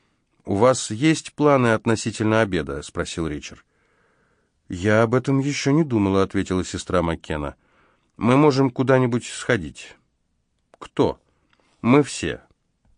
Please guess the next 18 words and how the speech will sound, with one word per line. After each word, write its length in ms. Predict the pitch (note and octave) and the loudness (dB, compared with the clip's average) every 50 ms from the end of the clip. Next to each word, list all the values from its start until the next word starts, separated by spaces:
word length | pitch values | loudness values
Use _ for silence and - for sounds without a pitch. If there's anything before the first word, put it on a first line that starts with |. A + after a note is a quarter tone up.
| _ _ _ _ _ _ _ _ | _ _ _ _ _ _ _ _
«Куда?» 420 | - D#3 C#3 A2 F#2+ D#2 C#2 - _ _ _ _ _ _ _ _ _ - - - - _ - - _ _ _ | -8 -6 -2 0 0 0 -2 -6 _ _ _ _ _ _ _ _ _ -20 -20 -20 -20 _ -20 -20 _ _ _
«В 80 | A2 A2+ | 0 2
любое 340 | C3+ D#3 D#3+ F3 E3+ D#3+ D#3 | 2 4 6 6 6 6 6
место, 320 | E3 E3 D3+ - - - | 6 4 4 2 -2 0
которое 360 | - C3+ B2+ - C#3 C3 C3 | 0 0 0 2 2 2 4
вам 200 | A#2+ B2+ B2+ B2 | 4 4 4 4
нравится. 460 | A#2+ A2 G2+ F2 E2 D2+ - - - | 4 4 4 4 2 0 -4 -8 -8
Прямо 280 | - - A2 A#2+ A#2+ A2+ | -4 0 2 2 2 2
сейчас 480 | - - G#2 - - C#3+ C#3+ A#2+ - - | 0 -4 -8 -2 0 0 0 0 0 0
я 180 | G2+ G2 F#2+ | 2 2 2
угощаю. 600 | F#2+ F2 F#2+ F#2+ F2+ - - B2+ B2 A#2+ A2+ G2+ | 2 2 0 -2 -2 -2 0 2 2 4 2 2
Позвольте 440 | - G#2+ G#2 G#2+ D3 E3+ D#3 - G2+ | 2 0 0 2 2 0 0 0 -2
мне 140 | F#2+ F2+ E2 | -2 -2 -2
пригласить 520 | - F#2+ F2+ F#2+ F#2 F2+ - - G2 - | -4 -2 0 0 0 0 -2 -8 -12 -10
вас 200 | D2 D2 D2 - | -10 -10 -8 -6
на 120 | F2+ E2+ D#2 | -4 -4 -4
обед». 280 | C#2+ C#2+ B1+ - - - _ _ _ _ _ _ _ _ _ _ _ _ _ _ _ _ _ - | -4 -6 -10 -12 -16 -20 _ _ _ _ _ _ _ _ _ _ _ _ _ _ _ _ _ -10
«Почему?» 540 | G2+ - - - G#2 A2 C#3 A#2 D2+ C2 | -10 -8 -6 -4 -2 0 0 0 -2 -4